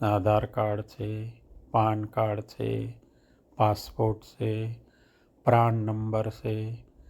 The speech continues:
એમ્પ્લોય આઈ ડી નંબર છે. આ જે પ્રાણ છે, આ પ્રાણ, એ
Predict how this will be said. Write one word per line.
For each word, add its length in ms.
એમ્પ્લોય 720
આઈ 200
ડી 180
નંબર 440
છે. 280
આ 120
જે 160
પ્રાણ 520
છે, 400
આ 80
પ્રાણ, 500
એ 380